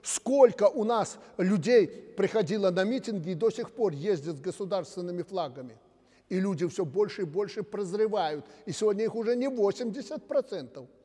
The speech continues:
Сегодня их восемьдесят семь, а может и девяносто.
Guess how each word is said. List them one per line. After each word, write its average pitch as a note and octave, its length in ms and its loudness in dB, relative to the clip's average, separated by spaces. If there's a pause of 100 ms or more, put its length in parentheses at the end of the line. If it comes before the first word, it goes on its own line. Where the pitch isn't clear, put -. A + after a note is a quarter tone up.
(340)
Сегодня A3 460 4
их A3+ 280 -4
восемьдесят G#3+ 680 -2
семь, B3 220 0
а - 20 0
может A3 320 -4
и A3+ 60 -6
девяносто. E3+ 760 -6